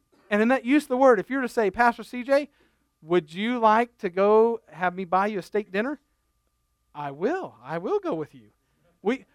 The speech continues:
we give our will freely in, in, mo-, in a lot of circumstances.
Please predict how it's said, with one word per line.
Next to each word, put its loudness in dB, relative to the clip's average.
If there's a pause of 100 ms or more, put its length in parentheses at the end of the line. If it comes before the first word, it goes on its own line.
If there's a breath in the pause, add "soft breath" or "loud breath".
(100)
we 0
give 4
our 8
will 6
freely -2
in, -4
in, -2
mo-, 6
in -2
a -2
lot 4
of -2
circumstances. -4